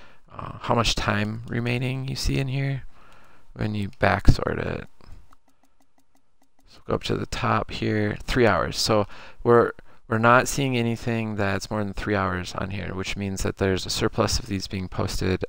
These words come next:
and the prices shouldn't go up too much too quickly. Uh, that's barring, you know, they don't release some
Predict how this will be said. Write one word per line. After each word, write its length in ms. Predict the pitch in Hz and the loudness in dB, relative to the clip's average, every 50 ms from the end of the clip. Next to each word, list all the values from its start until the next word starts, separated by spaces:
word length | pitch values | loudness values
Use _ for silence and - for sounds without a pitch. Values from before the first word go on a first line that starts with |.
| - | -4
and 400 | - 98 95 95 92 90 90 90 - - - - - - - - | -4 -2 -2 0 -2 -2 -2 -6 -8 -10 -14 -12 -12 -12 -4 -2
the 100 | - - | -2 0
prices 760 | - 110 107 98 - - 104 101 98 95 92 - - - | 4 4 6 6 6 6 6 6 6 4 4 0 0 -2
shouldn't 920 | - - - - - - - - - - - - 113 104 110 107 101 - - - - - - - | 0 0 2 2 2 2 2 2 0 0 0 0 0 0 2 0 0 -2 -4 -10 -14 -18 -20 -16
go 240 | - - 110 104 101 | -2 2 4 4 6
up 240 | 101 98 95 90 - - - - - - - | 6 6 4 4 0 -4 -14 -18 -18 -10 -8
too 180 | - - 110 | -4 -2 -2
much 300 | 98 95 92 90 - - | 0 0 -2 -2 -4 -6
too 160 | - - 104 | -4 -6 -6
quickly. 440 | - - - 95 87 - 90 82 82 - - - - - - - - - | -6 -2 -4 -4 -2 -2 -4 -6 -6 -8 -10 -14 -14 -14 -14 -14 -6 0
Uh, 160 | 127 123 120 | 4 4 4
that's 280 | 113 117 127 127 - - | 6 6 6 6 4 4
barring, 380 | - - 110 107 107 104 104 | 6 8 8 8 8 6 4
you 140 | 101 98 95 | 2 0 0
know, 180 | 95 90 90 90 | 2 2 2 2
they 140 | 90 90 87 | 2 0 0
don't 260 | 87 85 85 82 - - - - - - - - - | 0 -2 -4 -6 -10 -14 -18 -18 -18 -18 -18 -16 -8
release 380 | - 87 92 87 90 90 90 - | -2 -2 0 0 0 -2 -2 8
some 540 | - - - - 87 82 82 80 82 85 | 10 10 10 10 4 -4 -8 -12 -12 -14